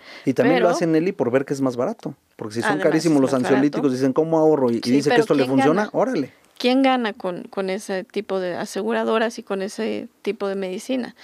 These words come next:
Speaker 2: Pues es estar enriqueciendo a la industria farmacéutica.
Speaker 1: Exclusivamente, por supuesto.
Speaker 2: Entonces, eh, pues les voy a compartir también al final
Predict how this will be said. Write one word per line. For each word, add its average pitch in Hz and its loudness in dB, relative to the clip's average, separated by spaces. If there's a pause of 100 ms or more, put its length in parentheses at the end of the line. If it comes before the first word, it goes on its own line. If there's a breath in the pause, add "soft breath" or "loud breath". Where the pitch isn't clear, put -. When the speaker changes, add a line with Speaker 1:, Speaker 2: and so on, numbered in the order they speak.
(180 loud breath)
Speaker 2:
Pues 226 -4
es 214 -2
estar 202 -2
enriqueciendo 208 -4
a 240 -4
la 208 -8
industria 208 -6
farmacéutica. 180 -10
Speaker 1:
Exclusivamente, 113 -2
por 101 -8
supuesto. 107 -12 (160)
Speaker 2:
Entonces, 277 2
eh, 226 0 (160)
pues 226 0
les 240 4
voy 269 4
a 285 4
compartir 254 0
también 247 -2
al 226 -6
final 214 -2